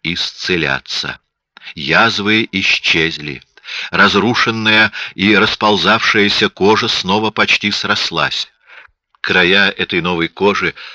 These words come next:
в нескольких местах полностью затянули раны и щели, в других почти сошлись друг с другом в стремлении сомкнуться.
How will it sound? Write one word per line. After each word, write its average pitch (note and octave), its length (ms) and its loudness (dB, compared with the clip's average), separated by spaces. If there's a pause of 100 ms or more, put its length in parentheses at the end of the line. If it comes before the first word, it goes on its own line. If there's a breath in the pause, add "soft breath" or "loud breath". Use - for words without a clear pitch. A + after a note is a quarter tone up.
(260 loud breath)
в D#2 120 -10
нескольких F#2+ 560 -2
местах F#2+ 520 -2
полностью F#2+ 560 -2
затянули E2+ 560 -2
раны E2+ 400 -2
и - 20 -6
щели, G#2 500 0 (440 loud breath)
в E2+ 80 -8
других G2 440 0
почти - 380 0
сошлись G#2+ 600 0
друг G#2+ 240 -4
с - 80 -6
другом G#2 400 -2 (260 loud breath)
в - 80 -10
стремлении F#2+ 600 0
сомкнуться. E2+ 800 -6